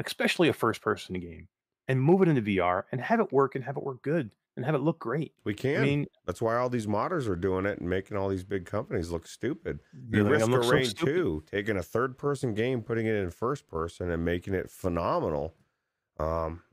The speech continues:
Speaker 2: so that's why I think, that's why I keep saying I feel like we're just around the corner from a blow-up of games just dropping in our laps, uh, out of a,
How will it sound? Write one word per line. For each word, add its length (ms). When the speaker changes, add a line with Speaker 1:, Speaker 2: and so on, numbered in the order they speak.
Speaker 2:
so 200
that's 180
why 180
I 60
think, 240
that's 300
why 120
I 40
keep 240
saying 260
I 120
feel 160
like 200
we're 120
just 260
around 180
the 60
corner 320
from 420
a 80
blow-up 500
of 160
games 380
just 220
dropping 460
in 100
our 180
laps, 540
uh, 100
out 180
of 120
a, 60